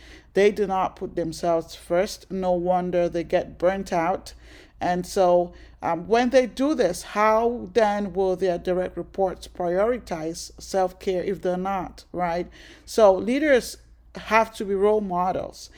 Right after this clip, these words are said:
and should set the good example. So everyone who's listening to this call, who's a leader, who's not making their self-care a priority, needs to make some changes.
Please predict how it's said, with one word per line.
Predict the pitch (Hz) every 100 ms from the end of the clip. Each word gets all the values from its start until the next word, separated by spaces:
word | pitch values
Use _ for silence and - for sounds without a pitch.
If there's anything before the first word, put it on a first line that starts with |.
| - -
and | - 185
should | 180 - 190
set | - 226 196
the | 170
good | 165 185
example. | 160 - 175 175 175 180 147
So | - 156 143 - - - - -
everyone | 220 247 285 262 233 226
who's | 220 220 185
listening | 190 185 180
to | 165
this | 175
call, | - 180 165
who's | 160 160 151
a |
leader, | 147 202 202 185
who's | 185 175
not | 180 170 -
making | 180 185 220 208
their | 185 175
self-care | - 202 190 - - 175 175 - - -
a | -
priority, | - 185 175 175 175 160 - 170
needs | 160 165 170 170 -
to | - 175
make | 160 165 160
some | - 156 143
changes. | 151 165 156 156 147 139